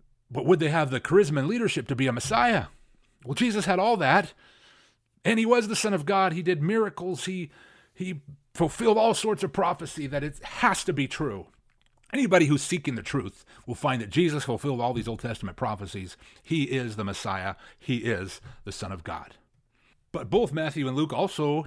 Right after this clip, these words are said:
testify this one important thing. Jesus was born of a virgin. How astronomical are the odds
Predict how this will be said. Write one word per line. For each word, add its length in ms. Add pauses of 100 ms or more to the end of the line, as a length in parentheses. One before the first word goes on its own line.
testify 540
this 200
one 140
important 380
thing. 180 (880)
Jesus 680
was 180
born 420
of 140
a 60
virgin. 460 (1000)
How 220
astronomical 720
are 120
the 140
odds 400